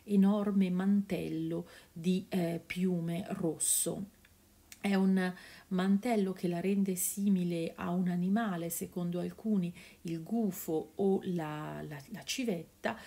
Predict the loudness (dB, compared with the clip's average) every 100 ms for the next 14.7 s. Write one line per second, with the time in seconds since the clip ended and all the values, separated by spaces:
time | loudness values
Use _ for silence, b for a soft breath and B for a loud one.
0 | B B -4 -2 -2 -2 -4 -2 -4 -4
1 | -2 -2 -2 -4 -4 -4 -6 -6 -4 -4
2 | -2 0 0 0 -4 -6 -6 -8 -4 -2
3 | -2 -4 -4 -6 -6 -4 -2 -2 -4 -8
4 | -8 -8 -2 0 0 -4 B B B B
5 | -4 -2 0 0 -2 -2 -4 -4 -6 -8
6 | -6 -6 -4 2 4 4 2 -2 -2 -2
7 | 0 -2 B B B -2 -2 0 -2 0
8 | -2 0 -2 -2 -2 -4 -2 2 2 2
9 | -2 -2 0 2 0 -4 B B -8 -2
10 | -2 0 -2 -2 -4 -2 -2 -2 -4 -4
11 | -4 -2 -2 0 0 0 0 -2 -4 -8
12 | B B -6 0 0 0 -4 -4 -2 -4
13 | -8 -10 -8 -2 -2 -2 -4 -4 -4 -6
14 | -6 -6 -6 -6 -6 -8 -8